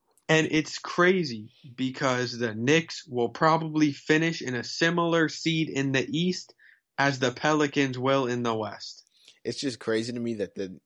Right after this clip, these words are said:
Speaker 2: the Pelicans can lose the best player that their franchise has ever had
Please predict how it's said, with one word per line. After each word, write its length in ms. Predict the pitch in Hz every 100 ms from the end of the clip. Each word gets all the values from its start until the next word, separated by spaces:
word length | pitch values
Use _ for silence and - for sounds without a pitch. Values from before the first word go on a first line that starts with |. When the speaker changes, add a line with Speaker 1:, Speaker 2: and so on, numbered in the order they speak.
| -
Speaker 2:
the 320 | 101 95 92 _ _
Pelicans 520 | - 143 147 139 131 -
can 280 | 117 107
lose 220 | 113 117 110
the 100 | 95
best 420 | 95 117 151 -
player 300 | - 120 117
that 140 | 92
their 160 | 92 90
franchise 600 | - 104 104 104 101 101
has 160 | 92
ever 240 | 98 113 113
had 400 | 113 85 78